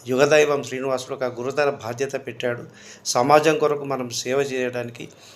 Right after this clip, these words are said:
ఒక అద్భుతమైన అవకాశాన్ని ఇచ్చాడు. So, దాన్ని, ఈ యొక్క స్ఫూర్తిని మనం ముందుకు తీసుకెళ్తూ, విస్తృతంగా ఈ యొక్క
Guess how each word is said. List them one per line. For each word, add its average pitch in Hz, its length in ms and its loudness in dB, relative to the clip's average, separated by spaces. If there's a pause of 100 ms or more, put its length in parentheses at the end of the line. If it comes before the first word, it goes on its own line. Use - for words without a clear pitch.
(160)
ఒక 131 120 4
అద్భుతమైన 143 500 6
అవకాశాన్ని 120 600 0
ఇచ్చాడు. - 540 -12 (560)
So, 123 320 4 (300)
దాన్ని, 139 320 6
ఈ 131 240 0
యొక్క 131 180 -2
స్ఫూర్తిని 143 500 0
మనం 131 360 0 (320)
ముందుకు 139 240 2
తీసుకెళ్తూ, 127 680 -4 (340)
విస్తృతంగా 165 680 4
ఈ 147 80 6
యొక్క 135 480 2